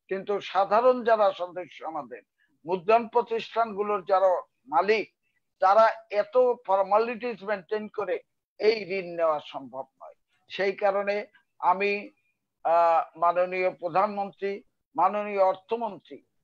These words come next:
বাংলাদেশ ব্যাংকের মাননীয় গভর্নর, তাদের কাছে আমি লিখিত আবেদন জানিয়েছিলাম দুটো বিষয়,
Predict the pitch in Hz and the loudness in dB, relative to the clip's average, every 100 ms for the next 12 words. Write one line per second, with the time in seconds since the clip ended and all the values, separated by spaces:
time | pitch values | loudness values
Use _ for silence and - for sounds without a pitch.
0 | _ 165 190 196 185 190 165 190 190 190 | _ -2 2 2 2 -4 0 0 0 -4
1 | 175 170 185 190 190 175 160 180 202 175 | -2 -2 -2 -4 -4 -2 -2 0 0 0
2 | 147 _ _ _ - 170 175 190 160 180 | -8 _ _ _ -2 -2 -2 -6 -6 -8
3 | 180 175 165 170 190 240 233 202 190 170 | -6 -8 -8 -8 -8 -8 -2 -2 -2 -6
4 | 180 170 165 165 156 - 143 139 139 123 | -8 -6 -8 -8 -12 -12 -12 -12 -14 -12
5 | 226 247 233 196 151 139 | -6 0 0 0 -10 -10